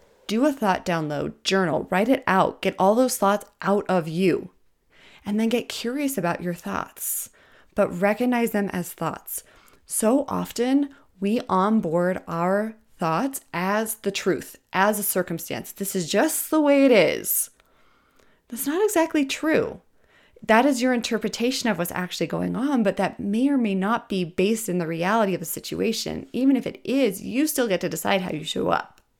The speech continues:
for the situation and for yourself. So really getting clear on what you're thinking and getting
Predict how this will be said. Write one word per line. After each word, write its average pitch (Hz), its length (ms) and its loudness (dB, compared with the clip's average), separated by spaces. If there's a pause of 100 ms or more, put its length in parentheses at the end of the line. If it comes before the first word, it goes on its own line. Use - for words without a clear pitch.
(120)
for - 220 -4
the 170 80 -10
situation - 760 -10
and 185 160 -4
for 170 160 -4
yourself. - 600 -8 (880)
So - 180 4
really 226 480 6
getting 247 260 6
clear 180 540 0
on - 140 0
what 170 160 -2
you're 185 100 -2
thinking 220 460 4
and 190 100 2
getting 170 260 0